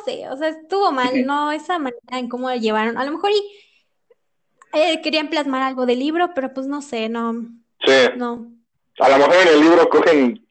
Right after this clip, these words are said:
Speaker 2: cinco días seguidos y dijeron, "Vamos a hacerlo en cinco minutos en un barco". Pero, quién sabe.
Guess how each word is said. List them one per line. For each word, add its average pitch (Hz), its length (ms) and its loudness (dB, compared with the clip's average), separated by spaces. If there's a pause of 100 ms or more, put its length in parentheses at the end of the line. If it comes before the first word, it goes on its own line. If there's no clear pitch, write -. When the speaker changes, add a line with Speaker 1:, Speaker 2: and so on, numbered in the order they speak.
(140)
Speaker 2:
cinco 139 260 4
días 147 240 8
seguidos 160 400 6 (260)
y 117 220 4
dijeron, 135 420 4
"Vamos 135 220 4
a - 40 -14
hacerlo 131 220 4
en 123 160 2
cinco 131 240 4
minutos 127 400 4
en 127 120 2
un 135 100 2
barco". 170 420 4 (1500)
Pero, 120 680 6 (300)
quién 131 200 4
sabe. 110 280 2